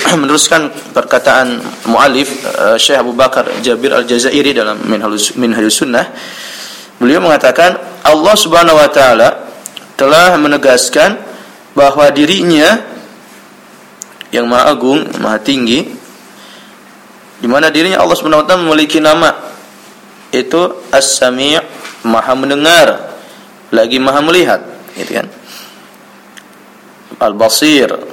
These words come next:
Juga Allah Subhanahu wa taala memiliki nama maha mengetahui. Al-Alim, lagi maha bijaksana.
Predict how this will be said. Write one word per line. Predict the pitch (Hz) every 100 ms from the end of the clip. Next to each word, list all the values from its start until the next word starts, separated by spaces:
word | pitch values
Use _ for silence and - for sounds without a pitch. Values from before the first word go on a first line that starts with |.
| - - - - - - -
Juga | 107 120
Allah | 127 170 202
Subhanahu | 170 175 170
wa | 165
taala | 165 185 190 170
memiliki | 156 156 160
nama | 156 170 175 180 - - -
maha | 117 117 135
mengetahui. | 143 139 151 170 185 104 - - - - - - - - - -
Al-Alim, | - 120 110 120 139 170 208 - - - -
lagi | 120 143
maha | 151 170
bijaksana. | 160 165 - 180